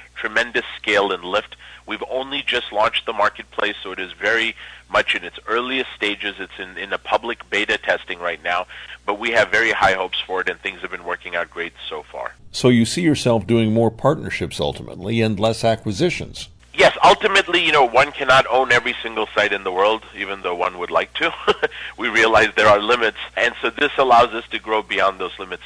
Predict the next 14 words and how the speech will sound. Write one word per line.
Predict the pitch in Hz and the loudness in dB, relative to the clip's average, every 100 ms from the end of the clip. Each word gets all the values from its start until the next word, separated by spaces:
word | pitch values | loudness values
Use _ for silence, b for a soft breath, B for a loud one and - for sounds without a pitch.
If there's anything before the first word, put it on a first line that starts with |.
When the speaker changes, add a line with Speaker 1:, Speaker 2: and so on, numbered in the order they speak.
| - | -6
Speaker 1:
Even | 196 269 | 0 2
in | 269 | 2
the | 220 - | 2 4
sites | 160 160 - | 4 4 -2
that | 110 | -4
we | 107 | -4
acquire, | 101 - 117 117 104 | -4 2 4 6 4
Ellis, | 92 95 92 - B B B B | 2 -4 -8 -14 B B B B
you | 170 | -2
know, | |
we | 147 208 | -2 -2
try | - 226 202 | 2 4 6
our | 147 | 4
best | - 120 - | 6 4 2